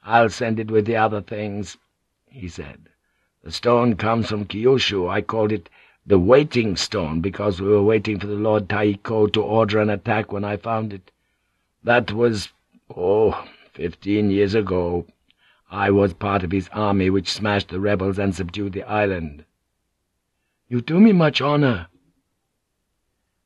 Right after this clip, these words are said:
"Why not put it here in your garden and rename it? Why not call it the Stone of Barbarian Peace, to commemorate the knight and his endless waiting for peace?"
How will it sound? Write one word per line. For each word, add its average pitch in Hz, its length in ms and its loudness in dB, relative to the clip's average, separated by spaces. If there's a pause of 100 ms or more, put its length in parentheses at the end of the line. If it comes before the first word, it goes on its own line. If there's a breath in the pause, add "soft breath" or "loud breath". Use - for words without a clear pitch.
(120)
"Why 107 300 0
not 110 380 4
put 117 180 0
it 98 160 -8
here 110 300 2
in 107 200 2
your 107 200 2
garden 110 560 -2
and 104 240 2
rename 127 540 4
it? - 240 -12 (120)
Why 87 240 -14
not 104 260 -4
call 107 240 -2
it 120 180 -2 (380 soft breath)
the 78 100 -16
Stone 175 680 2
of 131 280 0
Barbarian 120 760 2
Peace, - 560 -4 (400)
to 82 100 -16
commemorate 113 680 2
the 85 100 -4
knight 135 560 2 (340)
and 92 160 -4
his 92 220 -6
endless 127 460 0
waiting 147 460 -4
for 107 200 0
peace?" - 600 -6